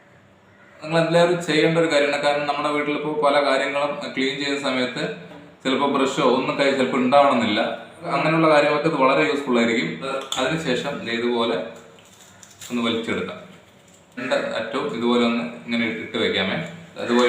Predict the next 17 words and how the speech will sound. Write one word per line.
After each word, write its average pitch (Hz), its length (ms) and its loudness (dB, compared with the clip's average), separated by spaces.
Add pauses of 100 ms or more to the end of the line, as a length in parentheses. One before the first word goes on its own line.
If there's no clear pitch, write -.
ഇട്ട് 117 160 -4
വെക്കാം. 117 240 0 (880)
അതിനുശേഷം 131 460 0 (100)
മൂടിയിട്ട് 123 380 2
ഒന്ന് 120 160 4
മു-, 117 180 0 (180)
ടൈറ്റ് 117 260 0
ചെയ്ത് 120 160 2
കഴിഞ്ഞാണ്ടല്ലോ 101 460 -2 (720)
നല്ല 165 280 2 (160)
ടൈറ്റായി 123 380 2
നിൽക്കും 107 200 -4
കേട്ടോ. 101 140 0 (520)
എന്താ 107 140 -8 (640)
ഈ 139 120 2
ഒരു 165 120 2 (560)
ലെവലിലിരിക്കും. 123 520 4